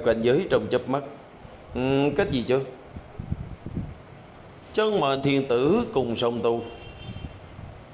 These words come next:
Hả? Trần, Trần Hạo Nhiên, anh, anh đứng đắn một chút có được không?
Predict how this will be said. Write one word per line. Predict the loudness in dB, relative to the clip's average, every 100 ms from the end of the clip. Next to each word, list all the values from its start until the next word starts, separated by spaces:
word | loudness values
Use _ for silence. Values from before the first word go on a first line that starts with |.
| -20 -20 -20 -14 -2
Hả? | 2 4 2 -2 -10 -14 -14 -14 -16 -16 -14 0
Trần, | 2 2
Trần | 0
Hạo | 2 2
Nhiên, | 4 2 2
anh, | -2 0
anh | 0
đứng | 0 2
đắn | 2 2
một | 2
chút | 2 2
có |
được | 2 2
không? | 0 0